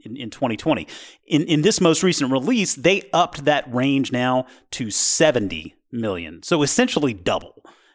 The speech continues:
And, and that really is, is a testament to, to what's been going on in, in our economy here over the past year as people are figuring out new ways to get money from point A to point B. And then, and then Square was,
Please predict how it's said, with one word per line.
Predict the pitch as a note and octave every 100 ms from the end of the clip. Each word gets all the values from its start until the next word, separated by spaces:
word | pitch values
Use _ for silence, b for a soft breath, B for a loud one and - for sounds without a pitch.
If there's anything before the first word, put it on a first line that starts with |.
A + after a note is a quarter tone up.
| -
And, | C#3 D3
and | C#3 C#3
that | E3+ D3 C#3+
really | D3+ C3+ B2
is, | B2+ C3 A#2+ G#2+
is | D3 A#2+ G#2 A#2
a |
testament | - C#3 B2 A2+ G2+
to, | G2+ G#2+
to | B2
what's | A2 A2+
been | C3 A2
going | G#2 G#2 G2+
on | G2+ G2+ F#2+ F#2+
in, | A2
in | - A#2+
our | G2+ F#2+
economy | - G#2 G2+ G2
here | F#2+
over | F2+
the | F2+
past | G2+ F#2+ -
year | G2 F#2+
as | F#2
people | A#2 - F2+
are | F2 - b b b -
figuring | B2+ A2 G2 F#2+
out | F#2
new | G#2 G#2+
ways | G2+ G2 F#2
to | G2
get | G2+
money | G2 G2 G2
from | F#2+ G2+
point | - G#2+
A | G2
to | F#2+
point | - G#2 -
B. | G2+ G2 - b b
And | C#3+
then, | D3
and | F3 D#3+
then | D#3
Square | - F3 D#3 D3
was, | C3+ A#2+